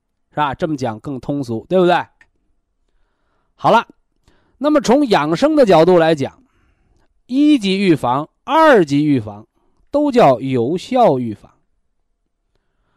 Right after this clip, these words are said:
而至于这三级预防，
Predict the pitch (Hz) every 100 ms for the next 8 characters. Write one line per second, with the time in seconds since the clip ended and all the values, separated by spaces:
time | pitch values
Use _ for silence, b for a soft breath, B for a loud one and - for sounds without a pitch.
0 | _ 160 180 208 285 254 247 247 208 -
1 | - 269 269 202 160 175 - _ _ _
2 | _ _ _ - 190 - 131 139